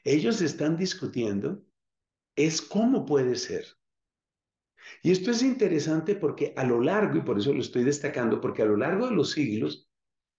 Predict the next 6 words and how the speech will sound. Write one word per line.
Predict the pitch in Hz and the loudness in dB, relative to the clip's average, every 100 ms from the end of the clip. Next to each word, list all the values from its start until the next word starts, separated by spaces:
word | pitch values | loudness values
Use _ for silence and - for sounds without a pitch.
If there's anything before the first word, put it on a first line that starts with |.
| _ - | _ 4
lo | 143 139 | 4 4
que | 135 | 0
ha | 143 | 0
sucedido | 180 226 180 127 117 120 131 - - | -2 -2 0 2 2 2 0 -2 -4
es | 127 - - | -6 -6 -8
eso. | 175 175 - - | -6 -6 -6 -12